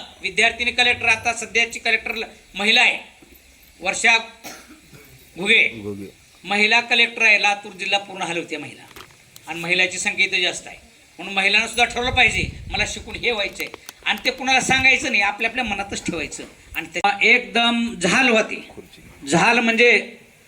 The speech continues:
Speaker 1: "स्वराज्य हा माझा जन्मसिद्ध हक्क आहे आणि तो मी मिळवणारच," असं इंग्रजांना ठोकून सांगितलेलं होतं. कोण? अध्यक्ष साहेब, या कार्यक्रमासाठी अध्यक्ष म्हणून लाभलेले, तसेच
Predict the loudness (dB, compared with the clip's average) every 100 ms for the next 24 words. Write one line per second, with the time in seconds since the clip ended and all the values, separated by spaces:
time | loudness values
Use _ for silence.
0 | _ -20 -6 0 4 4 4 4 4 4
1 | 2 2 2 2 2 0 0 0 -2 -2
2 | 0 0 0 2 4 4 2 0 0 2
3 | 2 4 4 4 0 -6 -20 -20 -10 -4
4 | 2 2 4 2 2 2 2 0 0 -2
5 | -2 -2 -2 -2 -2 -4 -12 -20 -20 -20
6 | -20 -20 -20 -20 -20 -12 2 4 4 2
7 | -6 -18 -20 -20 -20 -20 -20 -20 -20 -20
8 | -20 -20 -20 -20 -20 -20 -14 -8 -4 2
9 | 2 2 -8 -14 -16 -18 -20 -20 -20 -12
10 | -6 -2 -2 2 2 2 0 2 0 0
11 | 0 2 2 2 2 2 2 -2 -14 -18
12 | -20 -20 -8 -4 2 4 2 -2 -10